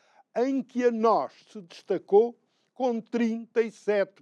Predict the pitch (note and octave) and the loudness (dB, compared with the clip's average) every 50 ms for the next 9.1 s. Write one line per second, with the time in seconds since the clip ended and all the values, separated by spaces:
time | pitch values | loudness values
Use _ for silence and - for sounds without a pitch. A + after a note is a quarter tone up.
0 | _ _ G3+ G3 - - - G#3 G#3+ G3+ F#3 E3 - C#3+ B2 A2+ C#3+ C#3+ - D3 | _ _ -20 -20 -20 -10 -2 0 2 2 0 -2 -6 -14 -10 -8 -6 -6 -6 -8
1 | F#3+ G3+ - B3+ B3+ A#3 A3 G3+ - - G#3+ A3 A#3 A#3 A#3+ A#3+ - _ _ _ | -10 -10 -6 -4 -4 -2 -2 -4 -4 -2 -2 -2 -2 -4 -6 -10 -12 _ _ _
2 | _ _ _ _ _ _ G#3+ G#3+ G3 G3 G3 G3+ E3 B2 F3+ C4 - - C#4 A3+ | _ _ _ _ _ _ 2 2 2 2 2 0 0 -2 -4 -4 -4 -4 -6 -6
3 | - C4+ A#3+ G3 G#3+ F#3+ E3+ D#3+ - _ _ _ _ _ _ _ _ _ _ _ | -6 -6 -2 2 2 2 2 0 -6 _ _ _ _ _ _ _ _ _ _ _
4 | _ - F#3+ F#3 F#3 F#3 - C4 C#4+ C4+ - - B3+ B3+ A#3 A3 G3+ F#3 F#3 F#3 | _ -4 -2 -2 -2 -2 -2 -2 -2 -2 -2 -6 -2 0 0 0 2 2 0 0
5 | F#3+ F3+ - F#3+ F#3+ D3+ F3 E3+ - - F3+ D3 B2+ A#2+ C3 - - _ _ _ | 0 -4 -6 -8 -8 -6 -8 -8 -8 -8 -8 -8 -8 -10 -14 -16 -20 _ _ _
6 | _ _ _ _ _ _ _ _ _ _ - G#3+ A#3 A#3+ A#3 A3+ A3+ G#3 G3+ G3 | _ _ _ _ _ _ _ _ _ _ -20 -6 -2 0 2 2 2 2 0 -2
7 | G3 G3+ A3 B3+ C#4+ D4+ C4+ - C#4+ C4+ A#3+ C4 G#3 - - - G#3+ A3+ A3 G3+ | -2 -2 -2 -2 -2 -4 -4 -4 -6 -4 -4 -8 -10 -10 -6 -4 -2 0 0 0
8 | - - - C#3+ A2 - G3 A#3 - - G3 F#3 E3 C#3+ G3+ B3 - - - C4+ | -2 -4 -10 -18 -16 -14 -14 -14 -10 -8 -8 -6 -6 -6 -6 -6 -8 -10 -14 -18
9 | B3+ | -18